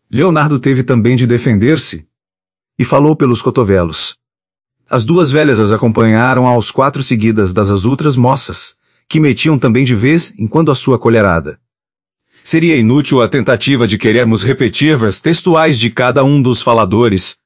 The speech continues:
Isso seria coisa pouco mais ou menos semelhante a querer contar-se numa tempestade os pingos de chuva que caem. Só quem já teve ocasião de assistir pode bem avaliar o que era,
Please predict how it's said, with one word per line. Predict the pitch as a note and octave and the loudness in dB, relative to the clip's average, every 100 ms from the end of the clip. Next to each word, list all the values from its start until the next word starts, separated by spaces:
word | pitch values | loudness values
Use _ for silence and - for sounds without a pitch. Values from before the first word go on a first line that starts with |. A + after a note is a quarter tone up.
| _ _ _ _ - | _ _ _ _ -4
Isso | D3+ E3+ E3 | -2 0 0
seria | - D3+ D#3+ | 0 2 0
coisa | - A2+ G2+ G#2 | 2 0 2 -2
pouco | - A#2 B2+ A#2 G2+ | 0 0 0 0 0
mais | F#2 A#2 C#3+ B2+ | 0 2 2 2
ou | A#2 | 2
menos | A#2 B2+ - | 2 2 0
semelhante | B2 B2 G#2 A2+ A#2+ | 0 2 2 0 0
a | |
querer | G#2 G#2+ A#2 A2+ | 0 0 0 0
contar-se | A2 F#2 G#2 A#2 - | -2 0 0 0 0
numa | G#2+ G2+ | 0 0
tempestade | F#2+ G#2+ B2+ - A2 A2 G2 | 0 -2 -2 -2 -2 0 -2
os | F2+ - | -2 -4
pingos | - C3+ B2 G2+ | -2 0 0 0
de | A2+ | -2
chuva | - G#2+ F#2 | 0 -2 -2
que | F2+ | -4
caem. | G#2+ A2 F#2 D#2 D2 _ _ _ _ _ _ _ _ | -2 -2 -2 -4 -10 _ _ _ _ _ _ _ _
Só | - D3+ | -6 -2
quem | D#3+ E3 | 0 0
já | D3 | 0
teve | A#2 D3 C#3+ | 0 0 0
ocasião | C#3 A#2+ G#2+ C#3+ | 0 0 0 0
de | D3 | 0
assistir | D3 A#2+ - - D3+ G#2 G2 | 0 -2 -2 0 -2 -2 -4
pode | B2 A2 | -2 0
bem | A2 A#2+ C3+ | 0 0 0
avaliar | B2+ C3+ B2 A2+ A#2+ A#2 | 0 0 2 2 0 0
o | G2+ | -2
que | A2+ A2 | 0 2
era, | A#2+ B2+ | 2 0